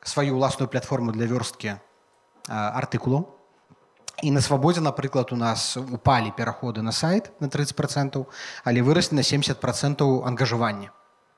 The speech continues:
на, э, ВКонтакце. І цяпер ВКонтакце на Свабодзе стала самай масавай і асноўнай пляцоўкай, дзе найбольш за ўсе ангажаваных, лаяльных, э, чытачоў. Э, гэта таксама пералом, бо раней гэта быў Facebook.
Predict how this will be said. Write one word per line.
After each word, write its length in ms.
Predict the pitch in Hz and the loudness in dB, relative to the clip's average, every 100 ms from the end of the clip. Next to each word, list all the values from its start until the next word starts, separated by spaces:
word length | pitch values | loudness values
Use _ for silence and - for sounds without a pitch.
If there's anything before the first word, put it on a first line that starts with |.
| _ | _
на, 440 | 120 117 120 123 117 | -2 2 2 2 0
э, 260 | 120 131 113 | -2 -4 -4
ВКонтакце. 600 | - 127 104 - - - _ - - - | -4 -2 -4 -4 -10 -12 _ -18 -18 -6
І 80 | 127 | -4
цяпер 340 | - 127 165 175 | -2 2 2 2
ВКонтакце 600 | - 131 139 160 - 147 | 0 0 2 2 0 -2
на 80 | |
Свабодзе 400 | 123 131 123 139 | -2 -2 -2 -2
стала 280 | 127 135 120 | -2 -2 -2
самай 400 | - 135 127 117 | -2 -2 -2 -2
масавай 580 | 113 113 - 123 110 107 107 | -2 -2 -2 -2 -2 -2 -6
і 460 | 104 101 98 98 - - | -6 -4 -4 -6 -12 -6
асноўнай 460 | 120 - 123 107 104 | -2 0 0 -2 -2
пляцоўкай, 520 | 113 - 156 165 127 | -4 0 0 2 -2
дзе 120 | 110 | 0
найбольш 260 | 110 110 110 | -2 -2 0
за 60 | |
ўсе 180 | 110 120 | 0 0
ангажаваных, 640 | 110 110 104 113 113 113 113 | -2 -2 0 0 0 -2 -2
лаяльных, 480 | 107 104 101 104 - - - - - | -2 -2 -4 -8 -14 -20 -18 -12 -2
э, 120 | 110 | -2
чытачоў. 560 | - 120 - 147 160 214 - - - - | 2 0 2 2 2 0 -16 -20 -16 -2
Э, 140 | 120 | 0
гэта 140 | 113 123 | 2 0
таксама 320 | - 160 139 | 2 2 2
пералом, 560 | - 135 131 127 104 95 | 2 4 4 4 0 -2
бо 100 | 110 | 0
раней 240 | 117 131 | 2 2
гэта 200 | 131 123 | 2 0
быў 160 | 107 117 | 0 0
Facebook. 580 | - 113 98 95 - | 0 -4 -4 -10 -12